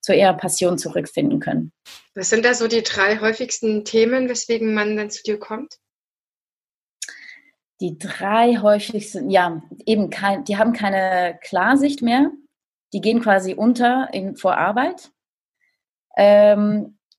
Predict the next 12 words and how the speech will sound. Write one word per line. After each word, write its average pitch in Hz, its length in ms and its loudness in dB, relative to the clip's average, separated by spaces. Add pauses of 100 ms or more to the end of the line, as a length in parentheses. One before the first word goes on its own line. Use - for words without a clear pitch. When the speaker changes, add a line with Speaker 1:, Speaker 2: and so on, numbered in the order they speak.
(160)
Speaker 1:
und 214 220 0
wissen 233 260 2
einfach 202 340 -2
nicht, 202 220 -2
in 190 140 -4
welche 196 400 2
Richtung 196 340 -4
jetzt 165 300 -4
sie 170 680 -8 (400)
weitergehen 160 600 2
sollen. 147 560 -4 (360)
Und 180 600 -4